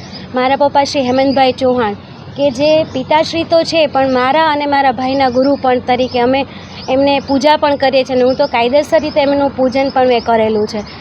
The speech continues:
કે એ જ મારા ગુરુ છે. તો એમનો જે વારસો છે એ આગળ લઈ જવો એ તો આવે જ બ્લડમાં, પણ આનાથી આપણે એક સમાજને પણ કંઈક સારું પ્રદાન કરી શકીએ.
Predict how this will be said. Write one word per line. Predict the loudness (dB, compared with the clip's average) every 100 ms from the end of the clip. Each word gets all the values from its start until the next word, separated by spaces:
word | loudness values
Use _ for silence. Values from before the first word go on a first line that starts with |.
| -18 -8
કે | -6
એ | 0 2
જ | 2
મારા | 0 0 2
ગુરુ | 0 0 -2
છે. | -2 -2 -2 -14 -16 -16 -2
તો | 0
એમનો | 2 2 4 4 4
જે | 2
વારસો | 4 2 2 -2 -4
છે | -2 -4 -2
એ | 2
આગળ | 2 4 2 4
લઈ | 2 0
જવો | 2 4 4 2
એ | -2 -2
તો | 2 2 2 -8 -20 -20 -20 -6
આવે | -2 2 2 0
જ | -2
બ્લડમાં, | -2 0 0 -2
પણ | -2 -4 -4
આનાથી | -6 -4 0 0 0 -2 -2 -8 -16 -10 -2
આપણે | 0 2 0
એક | 0 2 2 2 -2
સમાજને | 0 2 2 2 2
પણ | 2 -2
કંઈક | 0 -2 -2
સારું | 0 2 0
પ્રદાન | 0 0 2 2
કરી | 2 0 0
શકીએ. | -2 -4 -4 -8